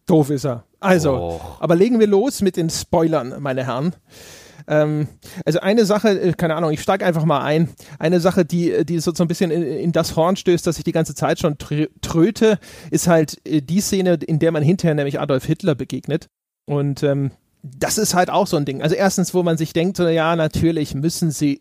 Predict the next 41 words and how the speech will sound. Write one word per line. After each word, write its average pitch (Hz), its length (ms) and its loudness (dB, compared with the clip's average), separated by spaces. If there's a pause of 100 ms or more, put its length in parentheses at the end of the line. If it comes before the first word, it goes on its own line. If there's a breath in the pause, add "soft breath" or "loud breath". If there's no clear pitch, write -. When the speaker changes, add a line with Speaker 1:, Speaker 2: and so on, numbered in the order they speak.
Speaker 1:
irgendwo 165 760 2
dich 160 240 -6
mal 139 120 -2
Hitler 151 360 -2
treffen 185 320 -2
lassen. 190 380 -2 (260 loud breath)
Jetzt - 140 -12
hab 160 60 4
ich 165 80 0
gedacht, 180 360 -2
so... 185 200 4
Äh, 175 120 4 (1400)
jetzt - 360 -8
lass 127 160 -6
ihn 151 80 0
mich - 160 -6
halt 123 120 -8
umbringen, 170 640 -2
aber 143 280 0
das 135 180 -4
lässt 185 220 2
mich 240 100 4
das 220 140 2
Spiel 220 180 -2
noch 208 120 0
nicht. 226 160 2
Das 165 140 0
hebt 175 160 2
es 156 80 -2
sich - 200 -2
anscheinend 135 420 -2
auf 151 240 0
für 156 140 0
sein 135 220 -2
großes 151 400 -2
Finale, 160 500 -2
nehme 175 260 0
ich 175 200 -6
an, 170 120 -2
und 160 120 -4
stattdessen 170 460 0